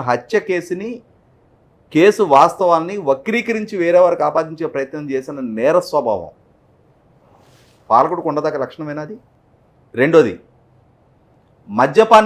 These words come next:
నిషేధం చేస్తాను అని చెప్పని చేయకపోగా ఆ మద్యం భవిష్యత్ ఆదాయాన్ని కూడా తాకట్టు పెట్టిన వైఖరి చూస్తే ఆ వాగ్దానాన్ని నమ్మి ఓట్లేసిన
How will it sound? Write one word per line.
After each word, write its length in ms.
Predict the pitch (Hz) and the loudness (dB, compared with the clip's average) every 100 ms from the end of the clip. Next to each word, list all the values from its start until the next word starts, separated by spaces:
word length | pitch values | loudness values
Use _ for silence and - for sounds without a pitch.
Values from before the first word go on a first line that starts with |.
| 202 | 2
నిషేధం 300 | 220 196 196 190 | 0 0 0 2
చేస్తాను 520 | 156 185 - 202 202 208 | 4 4 4 2 2 0
అని 100 | 190 180 | -2 -2
చెప్పని 280 | 175 180 170 | -2 -6 -6
చేయకపోగా 600 | 160 160 165 156 147 160 220 - _ _ 110 | -4 -4 -4 -4 -2 -2 -6 -8 _ _ -2
ఆ 40 | 117 113 | 0 0
మద్యం 360 | 120 127 190 170 120 | -2 -2 -8 -4 -2
భవిష్యత్ 360 | 147 - 180 143 | -2 -2 -4 -4
ఆదాయాన్ని 320 | 143 147 143 | -2 -6 -6
కూడా 120 | 139 123 | -8 -6
తాకట్టు 280 | 120 120 113 | -8 -8 -12
పెట్టిన 200 | 110 110 101 | -12 -10 -8
వైఖరి 260 | 110 143 123 | -8 -8 -12
చూస్తే 260 | 120 _ 175 - _ _ _ _ _ _ _ _ _ _ _ _ _ _ _ _ - | -16 _ -20 -20 _ _ _ _ _ _ _ _ _ _ _ _ _ _ _ _ 0
ఆ 140 | 117 135 127 - _ _ _ _ _ _ _ _ - | 4 6 4 0 _ _ _ _ _ _ _ _ 0
వాగ్దానాన్ని 680 | 117 151 170 196 202 190 180 143 | 4 4 4 2 2 -2 -4 -2
నమ్మి 240 | 151 190 170 | -2 -4 -4
ఓట్లేసిన 360 | 165 165 170 165 | -4 -4 -8 -8